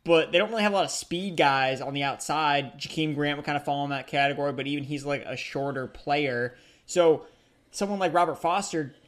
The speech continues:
adds a different dimension of receiver that they don't really have on the roster so far. So I think that that from a,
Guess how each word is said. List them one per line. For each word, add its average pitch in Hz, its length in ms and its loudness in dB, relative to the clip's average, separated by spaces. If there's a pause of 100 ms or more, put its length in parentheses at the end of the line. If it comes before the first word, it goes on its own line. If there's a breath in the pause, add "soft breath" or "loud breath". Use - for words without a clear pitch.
(180)
adds 147 240 2
a 135 40 -6
different 156 280 -4
dimension 139 760 -4
of 131 140 -6
receiver 147 540 -4
that 131 120 -6
they 143 80 -4
don't 139 200 -2
really 123 140 -10
have 135 500 0
on 135 180 -6
the 120 80 -8
roster 123 400 -6
so 110 180 -12
far. 175 300 -2
So 151 160 -2
I 147 60 -2
think 202 180 -4
that - 120 -16
that 165 260 2
from 151 280 -4
a, 131 80 -6